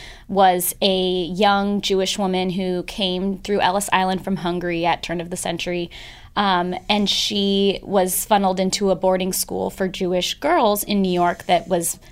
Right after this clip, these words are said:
meant to train them into being good secretaries. And Clara Senior left and became a vaudeville performer and later a circus performer. And she was actually based on a real woman named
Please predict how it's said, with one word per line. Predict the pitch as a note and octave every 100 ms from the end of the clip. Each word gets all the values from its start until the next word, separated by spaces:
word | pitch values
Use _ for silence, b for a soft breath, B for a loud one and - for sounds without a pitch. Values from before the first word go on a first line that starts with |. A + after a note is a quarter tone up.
| -
meant | - -
to | G#3
train | F#3+ - F#3+ F#3
them | F3+ F#3
into | F#3+
being | F3+ F#3 F#3
good | F3+ F#3+ F#3 -
secretaries. | - - F#3+ - F3+ F3 F#3+ G#3
And | - F#3+ F#3 B B B
Clara | - A3 G3+
Senior | - G#3+ G3+ G#3 F#3+
left | F3+ F3+ A3+ - - -
and | G3 F3+
became | F3+ G3+ F#3
a |
vaudeville | E3+ E3+ F3 F3+ E3+
performer | F#3+ - F#3+ F3+ F3+ F3+ F3+ B B B -
and | G#3 F#3+ F#3 F#3+
later | G3 F#3+ F#3+ F#3 -
a | F#3+ F3+
circus | G#3 D4+ F4 G3+ -
performer. | G3+ - F3 D#3 A#2+ -
And | G#3+ G3
she | - B3+ B3+
was | B3+ G#3
actually | G3 B3 - F#3+
based | - F#3 F#3 -
on | F#3
a | F#3
real | E3 F#3+ F#3 F#3
woman | F3 F#3+ F3+ F3 F3
named | F3+ F3+ F3+ E3